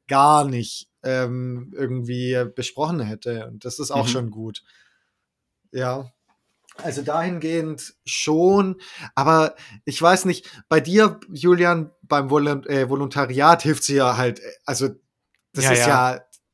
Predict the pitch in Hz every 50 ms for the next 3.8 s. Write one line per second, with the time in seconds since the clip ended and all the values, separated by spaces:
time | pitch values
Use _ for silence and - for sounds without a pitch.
0 | _ _ _ _ - - - - 165 165 190 139 151 147 120 131 131 123 - -
1 | 185 185 156 151 139 - 143 127 120 139 135 135 131 123 117 120 120 113 - 131
2 | 131 131 127 127 - 127 113 - - - 151 160 156 - - 147 135 135 127 -
3 | - - - 139 127 123 123 113 107 131 127 123 123 123 113